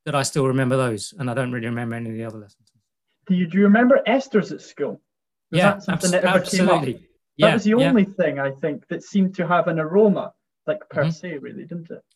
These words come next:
Speaker 1: Yep, for sure. Th-, those, the fruity smells that you, you got when you were, uh, making esters. And in <laughs> fact, and also actually that's, it, you know, I never went to be a particularly accomplished organic chemist,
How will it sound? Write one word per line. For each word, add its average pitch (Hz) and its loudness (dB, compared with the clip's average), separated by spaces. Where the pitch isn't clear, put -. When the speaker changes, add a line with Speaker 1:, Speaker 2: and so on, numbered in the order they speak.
Speaker 1:
Yep, 190 -4
for 175 -10
sure. 151 -2
Th-, 143 -4
those, 143 -4
the 131 -14
fruity 175 -6
smells 160 -2
that 160 -8
you, 151 -8
you 139 -10
got 147 -4
when 135 -4
you 131 -6
were, 127 -10
uh, 131 -12
making 131 -8
esters. 135 -10
And 147 -8
in 135 -4
<laughs> - -14
fact, - -4
and 156 -8
also 147 -4
actually 139 -6
that's, 139 -6
it, 190 -6
you 165 0
know, 143 0
I 143 0
never 156 0
went 151 -4
to 139 -6
be 143 0
a 131 -2
particularly 131 -6
accomplished 135 -6
organic 135 -6
chemist, 135 -6